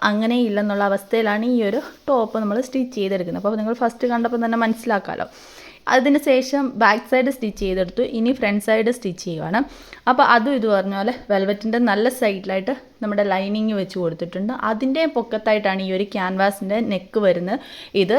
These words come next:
ആ, വെച്ച് കൊടുത്തിരിക്കുന്നത്. അതിന് ശേഷം, ആ, നമ്മുടെ നെക്കിൻ്റെ അവിടെ നിന്നൊന്ന് സ്റ്റിച്ച് ചെയ്തെടുക്കുവാണ്. കൈക്കുഴിയും സ്റ്റിച്ച് ചെയ്യുന്നുണ്ട്. കൈക്കുഴിയുടെ അവിടെ നിന്ന് എടുത്തതിന് ശേഷം, ആ, ഈ നെക്ക് ഓരോ സ്കാലപ്പും പെതുക്കെ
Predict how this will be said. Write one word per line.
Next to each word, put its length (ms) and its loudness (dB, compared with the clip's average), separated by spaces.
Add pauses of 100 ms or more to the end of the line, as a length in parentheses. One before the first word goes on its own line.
(120)
ആ, 120 0 (180)
വെച്ച് 240 0
കൊടുത്തിരിക്കുന്നത്. 640 -2 (360)
അതിന് 280 6
ശേഷം, 440 -2 (140)
ആ, 120 0 (160)
നമ്മുടെ 320 0
നെക്കിൻ്റെ 420 0
അവിടെ 160 2
നിന്നൊന്ന് 320 -2
സ്റ്റിച്ച് 340 -10
ചെയ്തെടുക്കുവാണ്. 880 -2
കൈക്കുഴിയും 580 2
സ്റ്റിച്ച് 300 -8
ചെയ്യുന്നുണ്ട്. 460 0
കൈക്കുഴിയുടെ 540 0
അവിടെ 140 0
നിന്ന് 200 -2
എടുത്തതിന് 480 -2
ശേഷം, 460 -2 (440)
ആ, 100 -4 (400)
ഈ 120 -2
നെക്ക് 360 -4 (120)
ഓരോ 460 4
സ്കാലപ്പും 600 -2 (220)
പെതുക്കെ 640 0